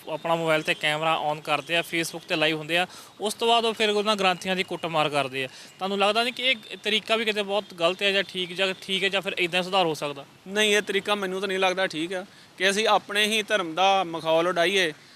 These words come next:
Speaker 2: ਪਹਿਲਾਂ ਅਸੀਂ ਜਾਈਏ, ਮ-, ਮੋਬਾਈਲ 'ਤੇ ਵੀਡੀਓ ਬਣਾਈਏ, ਵੀਡੀਓ ਬਣਾ ਕੇ ਅਸੀਂ ਸੋਸ਼ਲ ਮੀਡੀਆ 'ਤੇ ਪਾ ਦਈਏ ਤੇ ਫਿਰ ਲੋਕੀ ਤੁਹਾਡੇ 'ਤੇ ਥੁੱਕਦੇ ਆ, ਹੋਰ ਤੁਹਾਡੀ ਤਾਰੀਫ ਤਾਂ ਨਹੀਂ ਕਰਦੇ। ਕੁਛ ਚੰਗਾ ਹੈ ਤੇ ਉਹਨੂੰ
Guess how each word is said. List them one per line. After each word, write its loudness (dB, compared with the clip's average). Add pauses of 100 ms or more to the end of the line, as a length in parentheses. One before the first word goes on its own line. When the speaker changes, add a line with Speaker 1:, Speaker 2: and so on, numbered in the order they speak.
(200)
Speaker 2:
ਪਹਿਲਾਂ 2
ਅਸੀਂ -4
ਜਾਈਏ, 2
ਮ-, -8
ਮੋਬਾਈਲ -2
'ਤੇ -2
ਵੀਡੀਓ -4
ਬਣਾਈਏ, -2
ਵੀਡੀਓ 0
ਬਣਾ 0
ਕੇ 2
ਅਸੀਂ 0
ਸੋਸ਼ਲ -2
ਮੀਡੀਆ 2
'ਤੇ 2
ਪਾ 4
ਦਈਏ 2
ਤੇ -2
ਫਿਰ -2
ਲੋਕੀ -2 (1040)
ਤੁਹਾਡੇ 6
'ਤੇ 4
ਥੁੱਕਦੇ 4
ਆ, 2 (360)
ਹੋਰ 4
ਤੁਹਾਡੀ 4
ਤਾਰੀਫ 2
ਤਾਂ -2
ਨਹੀਂ -2
ਕਰਦੇ। 0 (800)
ਕੁਛ 4
ਚੰਗਾ 4
ਹੈ 4
ਤੇ -2
ਉਹਨੂੰ -6